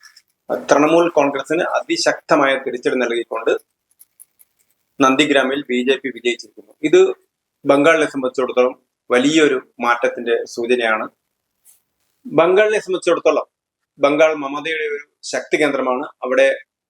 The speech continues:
ഉടൻ തന്നെ നിയമസഭാ തെരഞ്ഞെടുപ്പ് നടക്കുകയാണ്. ഇരുപത്തിയാറിലെ ബംഗാൾ നിയമസഭാ തെരഞ്ഞെടുപ്പിൽ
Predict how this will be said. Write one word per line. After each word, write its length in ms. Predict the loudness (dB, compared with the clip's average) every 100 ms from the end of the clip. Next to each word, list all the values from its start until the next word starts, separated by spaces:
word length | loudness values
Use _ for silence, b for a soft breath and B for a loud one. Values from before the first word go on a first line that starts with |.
| _
ഉടൻ 280 | 0 2 2
തന്നെ 180 | 0 0
നിയമസഭാ 460 | -4 -8 -4 0 0
തെരഞ്ഞെടുപ്പ് 560 | 0 -6 -8 -6 -8 _ _ _ _ _ _
നടക്കുകയാണ്. 560 | -2 0 0 0 0 -4 _ _ _ _ 0
ഇരുപത്തിയാറിലെ 720 | 2 2 2 0 2 0 -2 _ _ _ _ _
ബംഗാൾ 360 | -2 2 2 0
നിയമസഭാ 440 | -4 -8 0 0
തെരഞ്ഞെടുപ്പിൽ 560 | 0 -8 -10 -10 -8